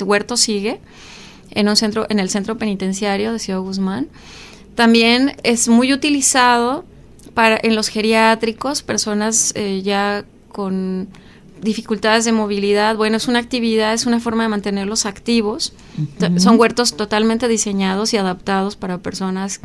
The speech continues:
Speaker 1: que no pueden estar mucho tiempo paradas, que tienen que estar sentadas o en sillas de ruedas. Hay diseños, todo se acomoda, ¿no? Para que
Speaker 2: Entonces el huerto se podría adaptar
Speaker 1: Sí.
Speaker 2: dependiendo de la población que lo va a trabajar,
Speaker 1: Claro.
Speaker 2: digamos.
Speaker 1: También con los niños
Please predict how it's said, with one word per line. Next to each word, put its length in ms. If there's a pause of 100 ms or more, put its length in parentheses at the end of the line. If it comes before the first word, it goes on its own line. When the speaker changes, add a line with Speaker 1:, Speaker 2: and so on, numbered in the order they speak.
(340)
Speaker 1:
que 120
no 120
pueden 160
estar 220
mucho 240
tiempo 300
paradas, 420
que 100
tienen 200
que 80
estar 180
sentadas 500
o 40
en 80
sillas 280
de 100
ruedas. 480
Hay 100
diseños, 800 (140)
todo 240
se 120
acomoda, 540
¿no? 160
Para 240
que 320
Speaker 2:
Entonces 360
el 100
huerto 240
se 120
podría 300
adaptar 380
Speaker 1:
Sí. 20
Speaker 2:
dependiendo 460
de 20
la 140
población 640
que 160
lo 180
va 120
a 60
trabajar, 220
Speaker 1:
Claro. 340
Speaker 2:
digamos. 540
Speaker 1:
También 300
con 140
los 100
niños 580